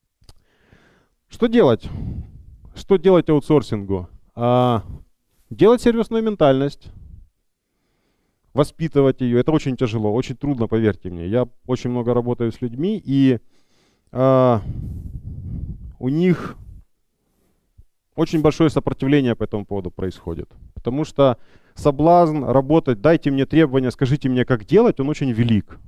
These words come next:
Вот. И чтобы этот соблазн преодолевать, нужно очень много работать. Нужно зарабатывать экспертизу в бизнес-доменах. Нужно строить сервисы. Нужно выходить на партнерство с клиентами. Для всего этого нужно иметь взрослую governance model,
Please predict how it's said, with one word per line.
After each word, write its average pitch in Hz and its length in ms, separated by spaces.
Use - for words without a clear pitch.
Вот. 104 340
И 113 80
чтобы 160 280
этот 147 180
соблазн 143 380
преодолевать, 135 680
нужно 135 480
очень 123 280
много 123 220
работать. 98 440
Нужно 196 260
зарабатывать 175 540
экспертизу 151 560
в 123 80
бизнес-доменах. 113 840
Нужно 135 280
строить 143 340
сервисы. 110 560
Нужно 165 300
выходить 147 380
на 131 80
партнерство 135 480
с - 60
клиентами. 104 680
Для 131 140
всего 175 300
этого 160 240
нужно 156 260
иметь 143 520
взрослую 135 640
governance 127 520
model, 107 420